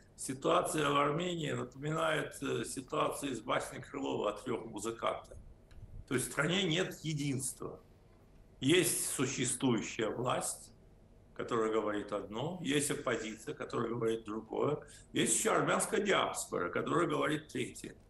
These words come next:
Поэтому, м, нужно ожидать, что в любой момент могут быть любые, любые провокации. Но это очень хорошо господин президент ответил,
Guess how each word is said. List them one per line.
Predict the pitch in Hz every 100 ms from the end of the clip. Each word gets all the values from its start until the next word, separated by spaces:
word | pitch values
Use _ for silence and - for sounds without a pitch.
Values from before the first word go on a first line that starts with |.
| - - - - -
Поэтому, | - 185 - 196 190 165 151 - -
м, | - 117 131 131 131 131 127 - - -
нужно | 139 190 151 160
ожидать, | 151 151 151 170 -
что | 156
в | 135 139
любой | 143 143 156 160
момент | 135 127 123 151 170 -
могут | 135 156 135 - 127
быть | 139 -
любые, | 117 113 139
любые | 131 123 123 139 139 -
провокации. | 123 120 120 - - - 110 - - - - - - -
Но | 147 165
это | - 175
очень | 156 151
хорошо | 139 131 127 170
господин | 131 - 120 165
президент | 156 120 110 151 156
ответил, | - - 98 95 - 90